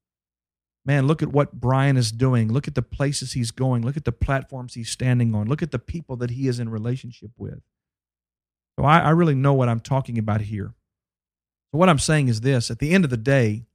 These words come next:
what is the meaning of success? Are we so driven to perform for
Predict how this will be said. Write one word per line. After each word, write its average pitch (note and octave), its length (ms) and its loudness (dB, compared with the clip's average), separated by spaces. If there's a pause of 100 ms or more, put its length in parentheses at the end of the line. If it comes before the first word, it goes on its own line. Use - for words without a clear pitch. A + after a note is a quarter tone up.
(960)
what F3+ 120 -2
is E3+ 160 4
the A#2+ 100 2
meaning A#2 280 4
of G#2+ 80 -2
success? - 640 -10 (1200)
Are C#3 140 10
we F#3 180 4
so F#3 440 4
driven D#3 600 0 (800)
to D#3 120 -2
perform D3 680 0
for A2 480 -6